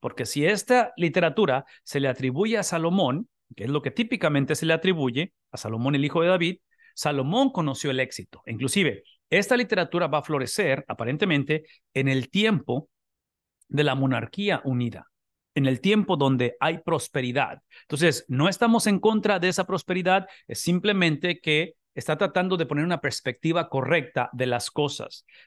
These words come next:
de quiénes somos o quién soy, de lo que hago, mis acciones. Cuando digo quién soy, estoy hablando de mi esencia, ¿verdad? No de, no tanto de lo que hago, que está interconectado, pero es quién soy, lo que hago, mi conducta, mi entorno,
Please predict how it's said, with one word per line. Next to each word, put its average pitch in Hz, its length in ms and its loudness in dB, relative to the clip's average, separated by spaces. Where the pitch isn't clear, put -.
de 127 440 0
quiénes 196 360 4
somos 135 540 -4
o - 140 -12
quién 214 220 2
soy, 139 380 -2
de 131 400 2
lo 156 300 2
que 226 160 2
hago, 135 380 0
mis 190 200 0
acciones. 151 560 -4
Cuando 143 220 -2
digo 208 240 0
quién 190 220 0
soy, 156 380 2
estoy - 220 -4
hablando 160 260 0
de 143 140 2
mi 135 140 2
esencia, 135 580 -2
¿verdad? 123 240 -4
No 139 160 2
de, 151 160 -4
no 143 120 2
tanto 220 200 2
de 233 60 4
lo 233 100 4
que 202 140 4
hago, 117 240 2
que - 80 -4
está 185 140 2
interconectado, 147 720 2
pero 139 160 0
es - 180 0
quién 233 300 4
soy, 165 420 2
lo 196 300 4
que 254 140 4
hago, 143 320 2
mi 170 240 2
conducta, 185 760 -2
mi 175 260 0
entorno, 226 840 -2